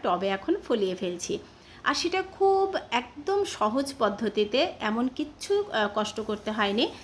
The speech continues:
আমি শুধু কিচেন ওয়েস্টের বেডে এই যে গাছটা দিয়েছিলাম, গাছটা দেবার পরে হয়তো একদিনও আমি খোলের সারও দিতে পারিনি, কারণ, আহ,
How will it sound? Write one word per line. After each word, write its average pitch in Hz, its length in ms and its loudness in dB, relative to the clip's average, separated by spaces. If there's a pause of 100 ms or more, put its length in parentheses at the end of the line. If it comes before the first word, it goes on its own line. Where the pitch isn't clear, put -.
(220)
আমি 262 180 4
শুধু 320 220 2
কিচেন 277 380 2
ওয়েস্টের 311 380 2
বেডে 220 300 4
এই 220 260 2
যে 214 140 -2
গাছটা 202 400 0
দিয়েছিলাম, 214 560 2 (420)
গাছটা 294 280 2
দেবার 269 300 4
পরে 311 220 2
হয়তো 233 380 0 (100)
একদিনও 220 580 2
আমি 330 180 8
খোলের 202 320 -2
সারও 247 300 0
দিতে 220 240 0
পারিনি, 180 400 -2 (360)
কারণ, 233 300 4
আহ, 208 260 2